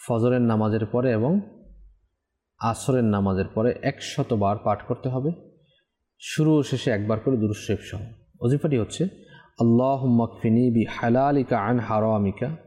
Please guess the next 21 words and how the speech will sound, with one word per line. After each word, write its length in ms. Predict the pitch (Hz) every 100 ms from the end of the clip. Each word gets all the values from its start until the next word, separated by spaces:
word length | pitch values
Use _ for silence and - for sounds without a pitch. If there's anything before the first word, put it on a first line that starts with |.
| _ _ _ _ _
ওয়া 120 | 110 -
আগনিনি 580 | 127 117 101 101 123 147
বি 120 | 135 120 -
ফাদলিকা 460 | 147 131 123 107
আম্মান 440 | 98 107 107 104 98
সিওয়াক।" 460 | 95 101 95 92 - - - _ _ _ _ _ _ _ _ 120
আমি 100 | 113
আবারও 280 | 104 127
বলছি, 360 | 110 95 - 143 180 - _ _ _ _ _
"আল্লাহুম্মা 920 | 139 120 110 123 135 135 123 131 123
কফিনি 480 | 127 - 127 117 131
বি 120 | 120
হালালিকা 680 | 104 - 123 135 147 139 123
আন 220 | 110 117 131
হারামিকা 680 | 107 113 113 110 101 - 139 165 _ - - -
ওয়া 240 | 117 -
আগনিনি 540 | 139 110 107 113 143 143
বি 220 | 123 -
ফাদলিকা 460 | 156 135 127 117 107
আম্মান 380 | 107 107 104
সিওয়াক।" 600 | 98 - 92 92 92 -